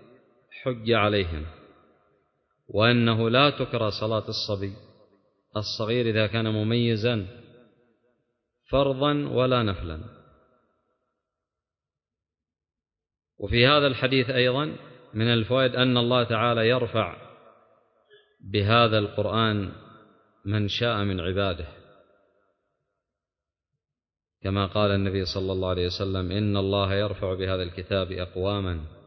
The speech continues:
ويضع به آخرين". فهذا غلام صغير لم يجاوز سبع سنين، رفعه الله حتى صار إمام قومه بهذا القرآن الذي تعلمه.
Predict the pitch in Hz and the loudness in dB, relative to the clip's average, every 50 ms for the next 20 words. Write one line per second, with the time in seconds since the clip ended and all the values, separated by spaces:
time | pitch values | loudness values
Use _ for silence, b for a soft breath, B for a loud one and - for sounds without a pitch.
0 | - _ _ - 98 95 98 92 92 90 90 87 92 90 78 87 90 90 - 90 | -20 _ _ -6 -4 -4 -2 -2 -2 -4 -4 -4 -4 -4 -4 -4 -6 -6 -4 -4
1 | 92 95 90 85 87 - - - - _ _ _ _ _ _ _ _ _ _ _ | -4 -4 -4 -6 -8 -12 -18 -20 -20 _ _ _ _ _ _ _ _ _ _ _
2 | - 95 98 107 113 110 110 104 101 107 104 110 107 104 101 101 98 - 101 92 | -4 0 2 4 4 4 4 4 4 4 4 4 2 2 0 -2 -2 -4 -4 -4
3 | 92 101 107 110 107 - - - - - _ - - _ _ _ _ _ _ _ | -4 -2 -2 -4 -4 -6 -12 -18 -20 -20 _ -20 -20 _ _ _ _ _ _ _
4 | _ _ _ _ _ _ _ _ _ _ _ _ _ _ _ _ _ _ _ _ | _ _ _ _ _ _ _ _ _ _ _ _ _ _ _ _ _ _ _ _
5 | - 101 101 101 104 104 101 90 104 104 104 104 101 101 92 - - 104 101 98 | -4 0 0 2 2 2 2 2 2 2 2 2 2 0 -2 -2 -2 -2 -2 0
6 | 92 98 95 - - 101 98 101 110 117 120 139 - - - - - _ _ _ | -2 -2 -2 -2 -4 -4 -2 -2 -2 -2 -4 -6 -10 -14 -20 -20 -20 _ _ _
7 | _ _ _ - 101 98 90 104 98 95 95 95 95 92 92 98 101 92 87 90 | _ _ _ -8 -8 -6 -4 -4 -2 -2 0 -2 -2 -2 -2 0 -2 -2 -4 -6
8 | 90 - - 98 95 90 98 101 101 101 92 92 - 98 95 98 104 104 107 104 | -10 -10 -10 -8 -6 -6 -4 -2 -2 -2 -4 -4 -4 -4 -4 -2 0 0 0 0
9 | 104 101 101 113 113 117 110 104 92 85 - - - - - - _ _ _ _ | -2 -2 -2 -2 -2 -2 -2 -2 -4 -4 -8 -12 -20 -20 -20 -20 _ _ _ _
10 | _ _ _ _ _ _ _ _ _ _ _ _ _ _ _ _ _ - 110 101 | _ _ _ _ _ _ _ _ _ _ _ _ _ _ _ _ _ -16 -2 0
11 | 107 104 117 135 139 127 120 113 - - 110 110 110 120 120 120 117 110 107 110 | 2 2 4 4 4 4 2 0 0 -2 -4 -2 0 2 2 2 2 2 2 0
12 | 107 104 107 107 101 98 - 95 92 101 101 101 101 98 95 90 | 0 0 0 0 -2 -2 -2 -2 -2 -2 -2 -2 -4 -2 -2 -4